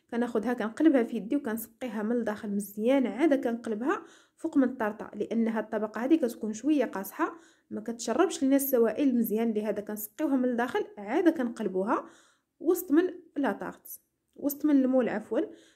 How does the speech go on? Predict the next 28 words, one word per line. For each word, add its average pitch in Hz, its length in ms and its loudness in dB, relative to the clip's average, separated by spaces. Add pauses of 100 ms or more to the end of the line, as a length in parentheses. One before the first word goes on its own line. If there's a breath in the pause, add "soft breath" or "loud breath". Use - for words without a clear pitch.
(120 loud breath)
عاد 392 220 2
كنسقي - 440 0
ليها 320 160 8
الوجه 285 300 8
ديالها 240 300 2
من 226 80 0
الفوق 220 320 -6
واحد 214 160 -6
شويه، 233 400 -2
لانها 311 440 2
مسقيه 285 420 -2
هي 269 220 2
من 240 100 0
الداخل. 196 400 -6 (1120)
صافي، 262 360 4
هنا 277 120 10
انا 254 680 2
الكميه 294 520 6
المتبقيه 269 760 2
ليا 233 360 0
ديال، 214 580 0 (680)
ديال 202 180 -2
الكريمه 226 520 0 (100)
عاودت 269 500 4
طربتها 220 400 -2
وخليتها 247 540 -2
هكا 254 400 -6
بيضه 262 460 2